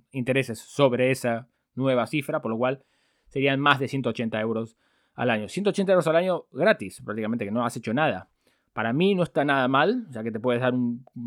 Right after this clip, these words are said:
pequeño capricho a costa del banco. Tú piénsalo de esta manera. Si juegas,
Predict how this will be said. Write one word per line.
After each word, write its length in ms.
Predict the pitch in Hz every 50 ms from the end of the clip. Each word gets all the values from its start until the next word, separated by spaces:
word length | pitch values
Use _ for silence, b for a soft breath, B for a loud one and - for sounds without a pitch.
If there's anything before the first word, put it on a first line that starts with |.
| 110 110 -
pequeño 320 | - 120 - 120 123 123
capricho 400 | 123 - - 135 139 135 - 147
a 80 | 123 113
costa 260 | 123 113 - - 113
del 140 | 107 113 143
banco. 340 | 180 156 - - 104 98 101
Tú 120 | - 123
piénsalo 460 | 117 139 131 127 131 123 120 127 120 120
de 60 | 120
esta 140 | - - 110
manera. 360 | 113 143 185 165 117 98 95
Si 100 | - 113
juegas, 760 | - - 131 135 131 131 127 127 123 123 123 120 - - _